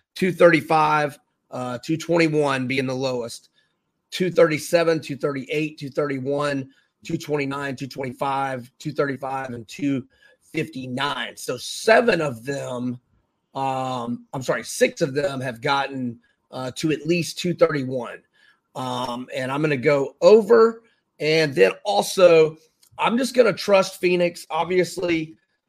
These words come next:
you lose Booker, who's probably gonna be first team All N B A. Um,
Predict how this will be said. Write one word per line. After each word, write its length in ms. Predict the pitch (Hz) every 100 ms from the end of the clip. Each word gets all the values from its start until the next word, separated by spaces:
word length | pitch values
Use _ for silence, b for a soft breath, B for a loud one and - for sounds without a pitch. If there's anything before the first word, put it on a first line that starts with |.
| _
you 140 | 117
lose 220 | 165 185 131
Booker, 480 | 123 175 190 170
who's 160 | 156 120
probably 340 | - 165 160
gonna 140 | 160 156
be 100 | 151
first 300 | 151 156 -
team 200 | 165 151
All 160 | 143
N 100 | 151
B 140 | 147 143
A. 340 | 143 143 135 _ _ _ _
Um, 580 | - 131 127 123 113 110